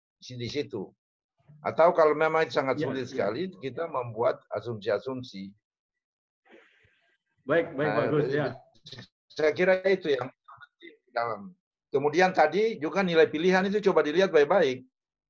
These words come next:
Speaker 1: Nah, apakah dia dalam, dalam konteks seperti itu, tapi lebih baik dia di dalam dasar teorinya, Pak. Itu saya kira mesti
Speaker 2: Iya, iya.
Speaker 1: didudukkan dia,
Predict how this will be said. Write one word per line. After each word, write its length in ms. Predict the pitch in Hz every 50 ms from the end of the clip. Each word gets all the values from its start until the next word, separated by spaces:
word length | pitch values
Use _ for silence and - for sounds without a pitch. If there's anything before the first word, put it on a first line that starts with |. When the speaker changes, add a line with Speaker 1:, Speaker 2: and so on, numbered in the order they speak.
| _ _ _
Speaker 1:
Nah, 240 | 110 117 120 110 113
apakah 320 | 117 165 156 - 196 190 147
dia 160 | 156 185 180
dalam, 480 | 175 160 151 151 147 143 143 135 - -
dalam 600 | 135 135 135 135 131 131 131 127 127 123 120 120 117 - _ _ _ _ _
konteks 480 | - - 143 139 131 160 156 147 - 139
seperti 460 | 117 131 127 127 139 135 127 123 107
itu, 380 | - - 196 226 220 220 - 247 - _ _ _ _ _ _ _ _ _ _ _ _
tapi 400 | _ 135 135 - 220 220 202 -
lebih 280 | - 131 147 143 156 151
baik 240 | 143 170 196 214 208
dia 160 | 180 190 196
di 120 | 190 190
dalam 280 | 160 160 156 160 160 147
dasar 280 | 156 143 - 156 151 -
teorinya, 520 | - 147 147 147 160 196 190 160 139 123
Pak. 280 | 123 - - - - _
Itu 440 | - 127 127 175 175 185 165 120 - _
saya 200 | - - 120 127
kira 280 | 113 - 151 165 175 175 165
mesti 360 | 139 135 127 117 - 131 131
Speaker 2:
Iya, 120 | 123 120 123 123 120 120 120 120 117 117 117 113 113 113 _ _ _ -
iya. 160 | 131 131 127 -
Speaker 1:
didudukkan 320 | - 139 131 127 139 127 131
dia, 160 | 147 170 160